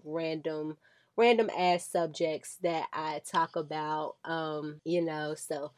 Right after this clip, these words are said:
if you want to be part of the Glitter Mob, go ahead and join. Let's see, what else? So, all right. I've been trying to,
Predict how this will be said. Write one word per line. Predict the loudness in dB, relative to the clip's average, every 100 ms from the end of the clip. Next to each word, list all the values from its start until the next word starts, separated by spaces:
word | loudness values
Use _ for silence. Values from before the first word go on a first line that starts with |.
| -8
if | -6 -4
you | 0
want | 2 2 2
to | 0
be | 0 0
part | 4 4 4
of | 0 -2
the | -4
Glitter | 0 2 2
Mob, | 0 -2 -2 -4 -6
go | -4 -4 -2 -4
ahead | -4 -4 -4 -4
and | -8 -12 -14 -14
join. | -4 0 2 2 2 2 2 0 -2 -4 -8 -8
Let's | -8 -10
see, | -14 -12 -10 -8
what | -8 -8
else? | -12 -16 -16
So, | -10 4 8 8 6 -6 _ 2
all | 2
right. | 2 -6 _ _ 4
I've | 4 6
been | 2 2
trying | 0 2 2 2 2 2 0 0 -4 -2
to, | 2 4 4 2 0 -2 -4 -8